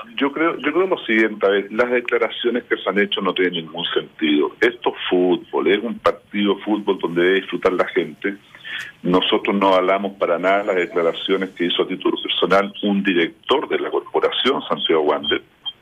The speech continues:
Él no está en el directorio de quienes administramos toda la parte del fútbol profesional. Y acá hay que ser sumamente prudente. Esto es una fiesta y hay que tener un respeto. David Pizarro, una persona que se formó en Wander, independiente de todos los sentimientos pasionales que la gente puede tener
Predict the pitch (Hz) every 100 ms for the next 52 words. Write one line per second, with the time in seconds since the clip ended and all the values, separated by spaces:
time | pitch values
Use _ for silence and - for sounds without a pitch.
0 | _ _ _ 92 92 92 - - 120 135
1 | 101 85 85 - - 98 92 90 80 90
2 | 87 85 80 73 - 92 95 85 78 -
3 | - 90 90 85 85 90 - 80 92 80
4 | 80 76 - 80 69 62 - - - -
5 | - _ _ 104 117 175 180 180 170 -
6 | 156 151 143 139 107 107 95 101 80 90
7 | 110 - 143 120 87 - 98 87 - -
8 | - - 101 113 135 123 117 110 85 -
9 | - 82 - 82 95 110 - 120 - 113
10 | 120 104 - - 101 95 - 87 - 80
11 | 85 113 113 117 127 - 127 135 143 135
12 | 131 147 160 156 151 156 156 - 127 -
13 | 110 123 123 117 101 - 92 92 104 110
14 | 107 95 - - 101 - 92 98 95 -
15 | 85 87 104